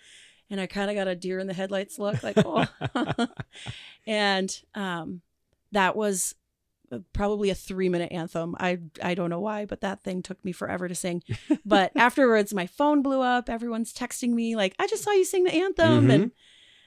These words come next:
Speaker 1: so that's probably the biggest, second biggest crowd
Speaker 2: Excellent.
Speaker 1: after the
Speaker 2: Yeah,
Speaker 1: this one,
Speaker 2: that's
Speaker 1: yeah.
Speaker 2: fantastic.
Speaker 1: Yeah.
Speaker 2: And, uh, so looking forward to that. Uh, I'm not a Twins fan per se, uh, but, uh, I will definitely be watching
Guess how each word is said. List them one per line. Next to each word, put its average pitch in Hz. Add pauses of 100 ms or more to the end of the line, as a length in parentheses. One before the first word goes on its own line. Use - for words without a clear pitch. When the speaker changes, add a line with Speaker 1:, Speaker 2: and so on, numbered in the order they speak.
Speaker 1:
so 202
that's 196
probably 196
the 165
biggest, -
second 196
biggest 165
crowd 160 (160)
Speaker 2:
Excellent. 87
Speaker 1:
after -
the -
Speaker 2:
Yeah, 85
Speaker 1:
this 92
one, 82
Speaker 2:
that's -
Speaker 1:
yeah. -
Speaker 2:
fantastic. 87
Speaker 1:
Yeah. 98
Speaker 2:
And, 82
uh, 82
so 82
looking 101
forward 110
to 101
that. 104 (420)
Uh, 98
I'm 101
not 110
a 92
Twins 110
fan 101
per 92
se, 95 (460)
uh, 92
but, 82
uh, 90
I 90
will 85
definitely 101
be 85
watching 80